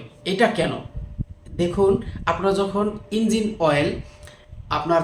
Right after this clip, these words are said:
চার হাজার, আহ, পাঁচ হাজার অথবা সাত হাজার অথবা দশ হাজার কিলোমিটার চলার পরে যখন আপনি চেঞ্জ করেন, তখন আপনি কি করেন? সাথে কিন্তু ইঞ্জিনে যে ফিল্টারটা আছে, ফিল্টারও কিন্তু আপনি চেঞ্জ করে দেন।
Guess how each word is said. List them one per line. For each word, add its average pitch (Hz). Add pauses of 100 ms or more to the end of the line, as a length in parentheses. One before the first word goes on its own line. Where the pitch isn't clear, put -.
চার 190
হাজার, 170
আহ, 165
পাঁচ 185
হাজার 175 (140)
অথবা 165
সাত 180
হাজার 165
অথবা 165
দশ 175
হাজার 175
কিলোমিটার 175
চলার 185
পরে 190 (300)
যখন 175
আপনি 202
চেঞ্জ 185
করেন, 185 (340)
তখন 185
আপনি 190
কি 190
করেন? 196 (280)
সাথে 185
কিন্তু 196 (320)
ইঞ্জিনে 214
যে 196
ফিল্টারটা 196
আছে, 175 (480)
ফিল্টারও 202
কিন্তু 202
আপনি 208 (240)
চেঞ্জ 202
করে 156
দেন। 127